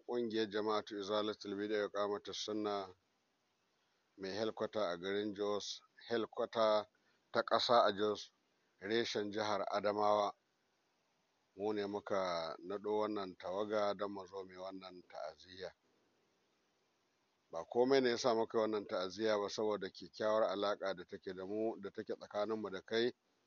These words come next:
wato Dokta, wannan shi ya sa muka ga cewa lallai ya kamata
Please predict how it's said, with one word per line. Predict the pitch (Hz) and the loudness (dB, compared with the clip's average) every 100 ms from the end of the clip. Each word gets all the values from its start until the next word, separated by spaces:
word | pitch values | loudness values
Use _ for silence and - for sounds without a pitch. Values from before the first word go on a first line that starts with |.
| _ _ _ _ _ _ _ | _ _ _ _ _ _ _
wato | 92 92 - 95 | -4 -2 -2 -2
Dokta, | 92 113 - 113 107 107 - - _ _ _ _ _ | 0 0 4 6 6 2 -8 -20 _ _ _ _ _
wannan | 98 107 110 101 | -4 -2 0 0
shi | - | -2
ya | 107 | -4
sa | 101 104 | -2 -2
muka | 101 92 | -2 -6
ga | 95 98 | -6 -6
cewa | - 104 95 | -2 -2 0
lallai | 98 101 101 | 0 0 2
ya | 104 | 0
kamata | 101 92 101 110 120 110 | 0 -2 0 2 4 2